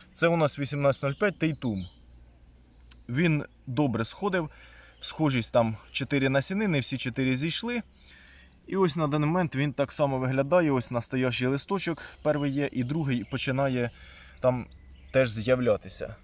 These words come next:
Ну і ось, як бачите, поруч Ліон. Воно все сіялось в одні сроки, і як бачите, який за розвитком Ліон.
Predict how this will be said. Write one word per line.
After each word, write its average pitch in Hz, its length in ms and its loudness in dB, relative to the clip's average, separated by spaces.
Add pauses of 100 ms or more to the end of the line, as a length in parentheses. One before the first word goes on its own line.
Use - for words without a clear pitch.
(580)
Ну 226 180 2
і 220 100 8
ось, 180 180 6
як 175 160 2
бачите, 160 540 4 (380)
поруч 180 440 4 (260)
Ліон. 135 540 4 (720)
Воно 170 360 6
все 160 220 0
сіялось 143 500 4
в 139 60 -2
одні 143 260 0
сроки, 185 540 2
і 143 40 -2
як 139 180 4
бачите, 143 580 0
який 139 300 -2
за 131 140 2
розвитком 139 500 0
Ліон. 120 400 0